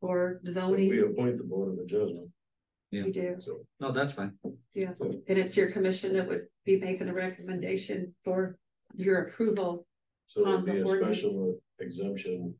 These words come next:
Speaker 1: Special exception.
Speaker 3: Exception.
Speaker 2: Special exception.
Speaker 1: Yes, sir.
Speaker 2: Now,
Speaker 3: Yep.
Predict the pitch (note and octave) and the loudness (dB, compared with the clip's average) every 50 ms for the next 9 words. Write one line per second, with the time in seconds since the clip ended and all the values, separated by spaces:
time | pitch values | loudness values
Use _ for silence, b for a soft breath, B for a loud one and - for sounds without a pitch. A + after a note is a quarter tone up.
0 | _ _ _ _ - G3+ F#3+ - - - - - - A2+ G#2+ - - B2 A2+ - | _ _ _ _ -8 -6 -6 -6 -6 -8 -8 -8 -10 -8 -8 -4 -2 -2 -2 -2
1 | G2 - A2 G#2+ - _ _ _ _ _ _ _ - - - F#2 F#2 - - - | -4 -8 -10 -10 -12 _ _ _ _ _ _ _ -10 -2 0 0 0 0 -4 -10
2 | - - - - - - - - - - - - _ - - F#3+ - _ _ _ | -14 -14 -10 -8 -8 -8 -8 -10 -12 -14 -14 -14 _ -18 -18 -18 -18 _ _ _
3 | _ _ _ _ _ _ _ _ _ _ _ _ _ _ _ _ _ _ _ - | _ _ _ _ _ _ _ _ _ _ _ _ _ _ _ _ _ _ _ -6
4 | - - C#3 D3 F3 - - | 0 4 6 6 6 4 0